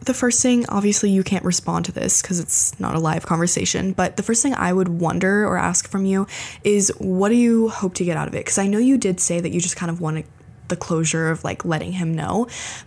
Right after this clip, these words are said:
but what if you were in the situation where he was like, "Well, I like you too"? Then what? Like, would that scare you because you don't want a relationship, but you just still like him? Or,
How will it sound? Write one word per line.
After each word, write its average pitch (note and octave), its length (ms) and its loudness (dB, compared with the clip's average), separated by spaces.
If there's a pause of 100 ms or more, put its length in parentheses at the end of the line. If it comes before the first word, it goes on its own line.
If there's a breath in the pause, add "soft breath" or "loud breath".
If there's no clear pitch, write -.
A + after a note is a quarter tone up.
but G#3+ 180 2
what G3 460 0
if G3 420 -2
you F#3 140 2
were F3 100 2
in F3 160 0
the E3 320 -2
situation F3 580 0
where E3+ 100 0
he F3 120 -2
was E3 100 -2
like, E3 220 -4
"Well, F#3 100 -6
I F3 100 0
like E3 200 -4
you E3 80 -6
too"? - 300 -4 (420 loud breath)
Then F3+ 300 2
what? - 180 -6
Like, F3+ 180 -2
would F3 100 -2
that - 180 -6
scare F3 400 2
you D#4+ 520 6
because F#3+ 240 2
you F3+ 60 4
don't F3 160 0
want F3 160 0
a F#3 60 0
relationship, F#3 480 0
but F3 100 0
you E3 80 0
just E3 180 0
still D#3+ 200 -2
like D#3+ 240 -4
him? A3 500 2
Or, D#3+ 380 0